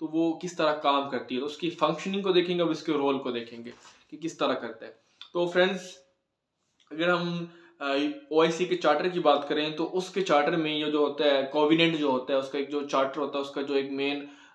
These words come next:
अ, purpose होता है, वो क्या है? तो हमें पता चलता है कि, अ, जो member states हैं, जो ओआईसी के members हैं, ठीक, उनको member states कहा जाता है। तो उनके दरमियान fraternity, उनके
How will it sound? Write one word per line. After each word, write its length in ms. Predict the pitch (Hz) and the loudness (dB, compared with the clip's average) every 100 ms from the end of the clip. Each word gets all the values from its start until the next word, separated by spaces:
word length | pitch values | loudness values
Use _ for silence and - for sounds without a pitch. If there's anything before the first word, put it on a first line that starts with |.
| - | -14
अ, 200 | 131 131 127 | -10 -8 -2
purpose 240 | 156 160 190 | -2 0 0
होता 240 | 151 151 | 0 0
है, 60 | 156 | -2
वो 120 | 170 | 0
क्या 200 | 175 156 | 4 6
है? 260 | 117 - - - _ | 4 -2 -16 -20 _
तो 60 | 165 | -4
हमें 140 | 180 | -4
पता 200 | 180 185 | 0 2
चलता 160 | 180 190 | 2 4
है 280 | 180 175 175 | 4 2 4
कि, 160 | 180 180 | 6 6
अ, 1080 | 180 - - - - _ 156 151 151 151 147 | 4 -4 -20 -20 -20 _ -4 0 4 6 6
जो 60 | 160 | 2
member 380 | 151 151 175 | 4 4 4
states 500 | 190 - 160 175 170 | 2 4 6 6 4
हैं, 120 | 147 143 | 0 2
जो 120 | 170 | 4
ओआईसी 520 | 160 160 160 160 180 | 6 8 8 6 2
के 140 | 175 | 4
members 580 | 160 143 143 143 160 156 | 4 4 0 4 4 4
हैं, 200 | 120 120 | -2 -4
ठीक, 180 | - 170 | -4 -4
उनको 180 | 156 156 | -2 -2
member 280 | 147 147 156 | 0 0 0
states 300 | - 143 - | -2 -6 0
कहा 160 | 123 | 2
जाता 260 | 117 113 123 | 2 -2 -6
है। 60 | |
तो 120 | 123 156 | -6 -6
उनके 360 | - 202 202 | -4 -2 2
दरमियान 380 | 180 170 170 170 | 2 4 2 0
fraternity, 840 | 170 156 143 156 170 185 180 - - - - | 0 0 2 2 2 2 0 -4 -20 -16 -8
उनके 600 | 180 175 180 175 175 170 | -6 2 6 6 6 2